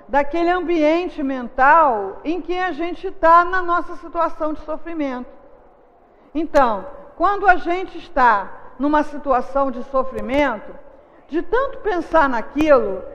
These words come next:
de tanto vivenciar aquilo, a gente cria meio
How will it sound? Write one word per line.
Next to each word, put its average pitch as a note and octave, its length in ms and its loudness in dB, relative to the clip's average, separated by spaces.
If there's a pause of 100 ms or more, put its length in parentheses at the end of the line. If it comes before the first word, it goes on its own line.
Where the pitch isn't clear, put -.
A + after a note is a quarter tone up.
(220)
de C4+ 180 -6
tanto G#4 440 0
vivenciar C#4+ 840 2
aquilo, A#3 580 0 (240)
a C#4+ 140 4
gente E4+ 400 -4
cria F4 460 4
meio E4+ 680 2